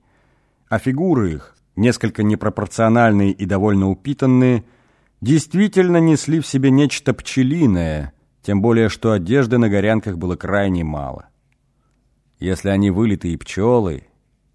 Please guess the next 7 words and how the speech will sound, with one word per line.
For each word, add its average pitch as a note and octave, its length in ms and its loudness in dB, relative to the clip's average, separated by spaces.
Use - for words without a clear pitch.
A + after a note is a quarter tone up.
так F2 180 -8
ты A#2 440 0
вылитая G#2+ 580 0
шмелиха», E2+ 960 -2
мысленно E2+ 560 -6
отметил E2+ 580 -8
Эгин, G2+ 540 -4